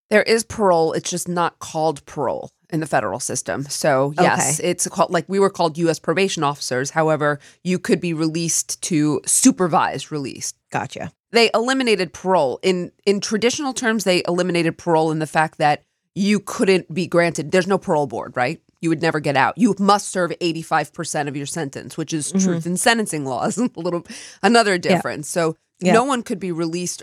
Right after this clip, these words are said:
Speaker 1: early via discretionary parole. You could, however, be released at eighty-five percent of your sentence, and then you would go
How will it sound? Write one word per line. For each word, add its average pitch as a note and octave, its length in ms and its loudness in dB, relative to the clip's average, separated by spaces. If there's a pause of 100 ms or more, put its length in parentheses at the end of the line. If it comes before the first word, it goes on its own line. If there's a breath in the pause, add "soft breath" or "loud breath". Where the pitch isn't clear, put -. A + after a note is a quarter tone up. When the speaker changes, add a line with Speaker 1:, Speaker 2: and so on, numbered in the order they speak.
Speaker 1:
early E3+ 340 0
via D#3 240 0
discretionary D3 800 -2
parole. D3 500 0
You E3 140 0
could, F3+ 260 2
however, D3+ 460 2
be D3+ 240 -4
released D3+ 540 -4
at C3+ 200 0
eighty-five E3+ 520 0
percent D3+ 280 -4
of C#3 120 -6
your C#3 100 -6
sentence, C#3+ 460 -4
and D#3 200 0
then D#3 140 0
you D#3 80 4
would D3 160 0
go D#3 240 4